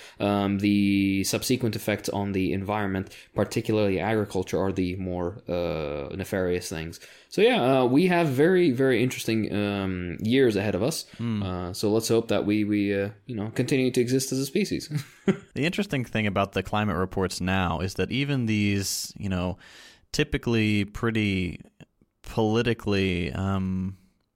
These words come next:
Speaker 2: not conservative in, like, the conservative liberal sense, but the language they use tends to hedge a little bit.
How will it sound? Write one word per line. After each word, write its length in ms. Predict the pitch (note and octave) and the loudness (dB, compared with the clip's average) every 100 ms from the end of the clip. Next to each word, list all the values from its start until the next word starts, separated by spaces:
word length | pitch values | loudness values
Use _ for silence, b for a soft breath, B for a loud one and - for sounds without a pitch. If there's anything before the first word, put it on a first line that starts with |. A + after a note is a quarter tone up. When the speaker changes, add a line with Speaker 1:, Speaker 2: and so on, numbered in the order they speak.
| - | -6
Speaker 2:
not 240 | C#3 D3 | -4 -2
conservative 540 | B2+ A2 A2+ G#2 G2 F2 | -2 -2 0 0 -2 -2
in, 80 | |
like, 160 | F2 E2+ | -4 -6
the 60 | - | -8
conservative 680 | F#2 - F2+ E2+ D#2+ - - | -8 -2 -2 -2 -6 -8 -14
liberal 320 | F#2+ F#2+ E2 | -6 -4 -2
sense, 400 | F2+ E2 D2+ - | -2 -4 -6 -8
but 300 | - F2+ - | -4 -2 -2
the 120 | - G2 | -2 0
language 480 | A2+ A#2+ A2 G2+ | 2 2 0 0
they 120 | G2 F#2 | 0 0
use 320 | F#2+ F#2 F2 | 2 0 -2
tends 320 | - F#2 F#2 | -4 -4 -4
to 160 | F#2+ G2+ C#2 | -8 -8 -10
hedge 320 | G2+ G#2 F#2+ | -2 -2 0
a 60 | G2+ | 0
little 180 | G2+ G2+ | 0 0
bit. 240 | G#2 G2 | 0 -2